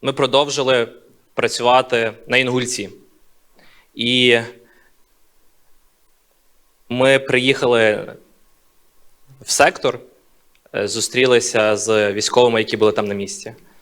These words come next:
Звідки? Сорок шоста бригада. Клас. У нас, ми в небі, ми в повітрі працюємо. Що у вас є? У нас є раз, два, три, чотири, п'ять.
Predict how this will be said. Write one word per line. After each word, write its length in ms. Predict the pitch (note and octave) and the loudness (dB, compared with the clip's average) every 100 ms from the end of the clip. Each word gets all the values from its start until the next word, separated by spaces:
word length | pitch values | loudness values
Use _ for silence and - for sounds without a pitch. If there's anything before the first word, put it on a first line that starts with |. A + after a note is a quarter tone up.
| _ _ _ _ _ _ _ _ - | _ _ _ _ _ _ _ _ -10
Звідки? 500 | G#2 C#3+ C#3+ A2+ G#2+ | -2 -2 -2 -6 -6
Сорок 300 | - C#3 C#3 | -2 2 2
шоста 280 | C#3 B2+ A#2 | 2 0 0
бригада. 380 | A2+ G2 - - _ _ _ _ _ _ _ _ _ _ _ | 0 -2 -6 -10 _ _ _ _ _ _ _ _ _ _ _
Клас. 480 | - A#2+ B2+ - - | 0 2 2 -2 -12
У 60 | A#2 | -2
нас, 440 | B2 C3+ - - - | 0 0 -6 -12 -10
ми 320 | A2+ B2 A2+ | -2 0 0
в 100 | A2+ | 0
небі, 340 | A2 A#2+ E3+ E3+ | -2 -2 -4 -6
ми 80 | A2+ | -10
в 60 | - | -6
повітрі 380 | G#2+ C#3 F3 | -2 0 0
працюємо. 480 | E3 D3 - A#2+ A#2 - - - _ _ _ _ _ _ - | 0 -2 0 0 0 -4 -20 -20 _ _ _ _ _ _ -10
Що 200 | - C#3 | 0 4
у 40 | |
вас 200 | C#3+ - | 4 2
є? 140 | G#2 G#2 | -2 -4
У 40 | |
нас 260 | A#2 C3+ - | -2 -2 0
є 100 | A2 | 2
раз, 180 | A#2+ A2+ | 2 0
два, 120 | A2 | -4
три, 160 | - | -4
чотири, 280 | A2 - A3 | -4 -2 -2
п'ять. 380 | G#3+ D#3+ F3 - | 2 2 0 -6